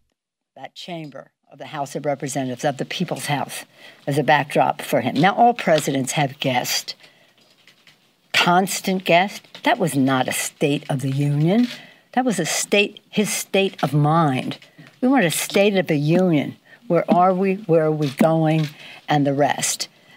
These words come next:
Not, "Let me just show you how many guests I can draw. And let me say how I can give a Medal of Honor." Do it in your own office. We don't come in your office and do congressional business.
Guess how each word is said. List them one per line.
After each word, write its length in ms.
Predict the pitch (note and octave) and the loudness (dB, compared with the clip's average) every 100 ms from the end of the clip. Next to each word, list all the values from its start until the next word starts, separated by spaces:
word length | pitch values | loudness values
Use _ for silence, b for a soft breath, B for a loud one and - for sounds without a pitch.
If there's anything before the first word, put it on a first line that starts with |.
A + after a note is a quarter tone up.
| b | b
Not, 240 | F3 F3+ - | 2 2 2
"Let 120 | F#3 | 0
me 100 | F3 | 2
just 220 | D#3 D3+ | 0 0
show 120 | - | 2
you 140 | E3 D3 | 2 2
how 100 | D#3+ | 2
many 220 | C#3+ C#3 | 2 0
guests 340 | - D3+ D#3 | 2 0 2
I 140 | D3 C3 | 0 0
can 220 | C3 C#3+ | 0 -4
draw. 460 | B2+ C#3+ C3+ D3+ F#3 b b b b - | 0 0 2 0 -2 b b b b -2
And 220 | D3+ D3 | 0 2
let 80 | C#3+ | 2
me 140 | E3 | 0
say 340 | C#3+ - D3+ D3+ | 0 2 2 4
how 160 | D3 | 4
I 60 | C3+ | 2
can 180 | - C#3 | 2 0
give 220 | D#3 D3+ | 0 0
a 80 | C#3 | 2
Medal 360 | C#3+ D3+ D#3+ | 2 2 2
of 120 | D3 D3 | 0 0
Honor." 280 | D3+ E3+ - - | 0 -2 -4 -2
Do 140 | C#4 D#4 | 0 2
it 60 | |
in 160 | D#4 D4 | 2 2
your 120 | D4 | 2
own 260 | - C4 C4 | 2 2 2
office. 720 | G3+ A#3 C4 F#3 - - - B B - | 2 2 2 0 -4 -6 -12 B B 0
We 100 | D#4 | 0
don't 140 | F#4+ | 0
come 220 | - A3+ | 0 2
in 100 | F3 | 4
your 160 | D#3+ G3+ | 4 4
office 400 | G3+ D#3+ D#3+ D3 | 4 2 -2 0
and 140 | D3+ | 0
do 140 | E3 D#3 | 0 -2
congressional 640 | - C#3+ D3+ F#3 - F3+ | -2 0 2 2 2 0
business. 580 | C3 C3 A#2 C3+ E3+ - | 0 -4 -2 0 -2 -4